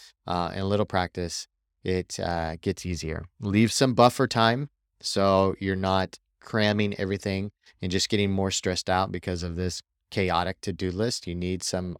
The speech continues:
off time. You need some pl-, time to Netflix and chill or rest or go on a walk.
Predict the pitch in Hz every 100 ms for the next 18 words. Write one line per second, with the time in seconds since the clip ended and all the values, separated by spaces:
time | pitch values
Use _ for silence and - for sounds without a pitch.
0 | - 95 87 - 95 87 90 87 90 87
1 | - 98 95 95 - - - - 92 98
2 | 98 98 95 104 - 101 98 - 95 95
3 | 95 85 87 90 98 87 82 90 87 82
4 | 85 82 82